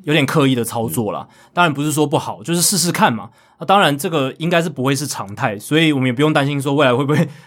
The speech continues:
Speaker 1: 哦，全部都变成女生在转播，也不会啦，就是一定是希望是越多元越好，
Speaker 2: 嗯。
Speaker 1: 那越，越有不同的变化，这样子能够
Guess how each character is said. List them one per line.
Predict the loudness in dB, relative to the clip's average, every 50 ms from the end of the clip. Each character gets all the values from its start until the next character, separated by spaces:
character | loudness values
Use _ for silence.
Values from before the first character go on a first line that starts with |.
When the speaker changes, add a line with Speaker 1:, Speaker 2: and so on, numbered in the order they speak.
| -8 -4
Speaker 1:
哦， | -2 -2
全 | 0 0 2
部 | 4 4
都 | 4
变 | 4 4 4 2
成 | 2
女 | 2 0 -2
生 | -2 -2 0
在 | 0 0
转 | 0 -2 -4 -4
播， | -4 -2 -2 -2
也 | -4 -6 -10 -14 _
不 | -6 -4 -2 0
会 | 2 4 4 4
啦， | 2 2 0
就 | -2
是 | 0 0 0 0 -2 -6 _ -8
一 | -4 0
定 | 4 4 4 4
是 | 4 0
希 | 0 2 2
望 | 2 2
是 | 2 -2 -6
越 | -6 -4 -4 -2
多 | 0 2 2 2
元 | 2 2
越 | 0 0 -2 -2
好， | -4 -4 -8 -8
Speaker 2:
嗯。 | -4
Speaker 1:
那 | -2 -2 0
越， | 2 2 2 2 0 -6 _ _ _
越 | 2 2 4
有 | 4 2
不 | 0 -2
同 | -2 0
的 | 0 0
变 | 0 0 0 0 0
化， | -2 -2 -2 -4 -4 -4
这 | -6 -4
样 | -4
子 | -2 -2
能 | -2 -2 0
够 | 0 2 0 0 0